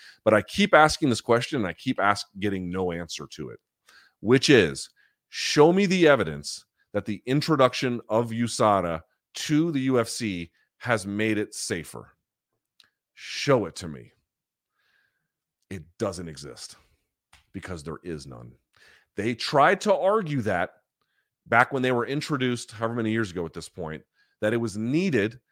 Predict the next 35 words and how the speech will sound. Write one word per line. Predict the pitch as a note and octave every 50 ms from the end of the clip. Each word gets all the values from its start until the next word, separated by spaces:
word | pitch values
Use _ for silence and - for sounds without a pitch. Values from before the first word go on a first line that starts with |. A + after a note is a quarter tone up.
| _ _
because | G#2+ - A2+ F#2 F#2+
you're | G#2
not | A2 B2 C3 C#3+ D3
hitting | C#3+ D3+ D3+ D#3 D3
baseballs. | B2+ A#2 A2 - - - A2 G#2 G#2 G#2+ -
This | G2 F2+ E2+
isn't | A2 A#2 B2+ C#3 C#3
a |
basketball. | B2+ B2+ A#2+ A#2 A2+ - - A#2 F#2+ A2 G#2 G#2
It's | G2+ -
not | G#2+ A2
a | C3
golf | B2 A#2+ A#2+ A#2 G#2 - -
ball. | G2+ F#2 F2+ F2+ - _ _ _ _ _ -
These | G2 G#2+ A2+
are | C3 A#2+
people. | - - C#3 B2 - G2+ F#2 F2+ F2+ - - _ _ _ _ -
We | A2 B2 C3+
need | C#3+ C3+ -
to | B2 A2+
make | A2+ A2 -
sure | - A#2+ A2+ G#2
that | F#2+ E2+
this | G2+ G2 - -
is | F2+ -
safe. | - - F#2 D#2 C2 - _ _ -
And | G#2 G2+ G2 F#2 F#2+
yet, | B2+ F#3+ A3+ F3 A#2 G2+ - _ _ _ _ _ _ _ _ -
there | A2+ A2+ A2
is | A2 G#2 G2+ F#2+ - - _ _ _ _ -
not | F#2+ A2 B2 C3 C3
a | A#2 F#2+ F2+
shred | - - - - - - B2 C#3+ E3 G3
of | G#3+ G#3 A3+
evidence | A3 F3+ C3 F#2+ E2 D#2+ F2 - - -